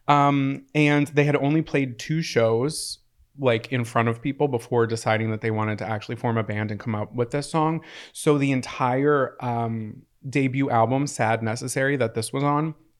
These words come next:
was recorded in a tiny studio, which was in the lead singer's house, which I think is cute and fun.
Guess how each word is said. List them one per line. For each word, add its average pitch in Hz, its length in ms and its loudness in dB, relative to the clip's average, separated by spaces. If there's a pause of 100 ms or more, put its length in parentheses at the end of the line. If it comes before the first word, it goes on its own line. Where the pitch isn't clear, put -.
(380)
was 131 180 -4
recorded 147 460 2
in 127 120 2
a 120 60 -2
tiny 135 400 -2
studio, 135 540 0
which 139 260 -4
was 127 160 -2
in 123 180 -2
the 117 80 2
lead 113 220 -2
singer's 110 320 -6
house, - 420 -14
which - 160 -14
I 120 60 -8
think 120 240 -10
is 120 140 -12
cute - 260 -14
and 123 180 -14
fun. - 360 -12